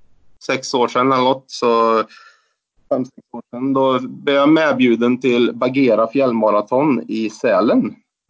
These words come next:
utav en kompis till min fru. Eh, och ju som vanligt så säger jag ja. <laughs> Tänker sen.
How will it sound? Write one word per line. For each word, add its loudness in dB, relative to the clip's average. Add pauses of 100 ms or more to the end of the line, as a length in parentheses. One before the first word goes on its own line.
(140)
utav -2
en 0
kompis -4 (140)
till -4
min -6
fru. -2 (760)
Eh, -6 (180)
och 2
ju 6
som 4
vanligt 2
så -2
säger -2
jag 2
ja. 2
<laughs> -14
Tänker -4
sen. -2